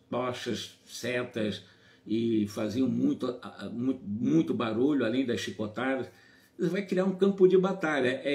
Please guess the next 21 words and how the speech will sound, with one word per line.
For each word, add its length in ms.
esse 220
o 60
objetivo 440
dos 200
obreiros 480
do 100
bem, 260
dos 140
obreiros 340
do 100
Cristo, 380
ir, 260
ir 80
para 140
um 80
campo 280
de 80
batalha 460
para 160
resgatar 540
doentes 580